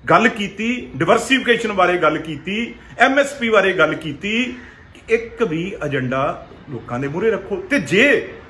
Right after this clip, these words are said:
ਤੁਹਾਡੇ ਕੋਲ ਕੋਈ program ਹੈਗਾ, ਚੰਗੀ ਗੱਲ ਆ, ਉਹ program ਕੀ ਆ, ਉਹ ਲੋਕਾਂ ਦੇ ਮੂਹਰੇ ਰੱਖੋ ਵੀ ਹਾਂ, ਦੱਸਣ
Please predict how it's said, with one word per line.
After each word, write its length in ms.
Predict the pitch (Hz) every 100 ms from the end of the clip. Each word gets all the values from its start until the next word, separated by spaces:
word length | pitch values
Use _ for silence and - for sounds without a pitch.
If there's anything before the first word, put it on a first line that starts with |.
| - - - -
ਤੁਹਾਡੇ 240 | 208 247
ਕੋਲ 180 | 262 277
ਕੋਈ 380 | - 233 247 277
program 520 | 247 220 220 233 196
ਹੈਗਾ, 220 | 160 240
ਚੰਗੀ 380 | 233 262 277 226
ਗੱਲ 200 | 143 110
ਆ, 100 | 95 - - -
ਉਹ 160 | 190 196
program 640 | 175 165 151 160 208 247 - - - - -
ਕੀ 260 | 269 277 269
ਆ, 100 | 196 220 214
ਉਹ 120 | 240
ਲੋਕਾਂ 320 | 143 - 147
ਦੇ 60 | 160
ਮੂਹਰੇ 220 | 190 240
ਰੱਖੋ 280 | 196 - 233
ਵੀ 140 | 214
ਹਾਂ, 180 | 156 180
ਦੱਸਣ 340 | 156 - 226